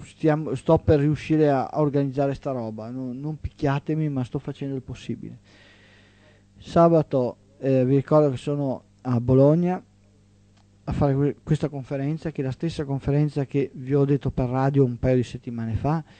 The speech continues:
è la stessa conferenza che abbiamo fatto a Treviso, è la stessa che abbiamo fatto a Vicenza, è sempre le stesse cose che andiamo ripetendo. Perché questo? Perché non è facile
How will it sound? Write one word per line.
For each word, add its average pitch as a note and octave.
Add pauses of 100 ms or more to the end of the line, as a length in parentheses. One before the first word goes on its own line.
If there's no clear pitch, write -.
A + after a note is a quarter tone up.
(220)
è D3
la C#3+
stessa E3+
conferenza C#3+
che D3
abbiamo C3
fatto B2+
a -
Treviso, D#3+
è D#3+
la C3+
stessa D3
che D3+
abbiamo C3+
fatto C#3
a -
Vicenza, F3+
è D3
sempre E3+
le D3
stesse D#3
cose D3
che D3
andiamo C#3
ripetendo. B2
Perché D3+
questo? A#2 (680)
Perché F3 (1200)
non C#3
è F3
facile C#3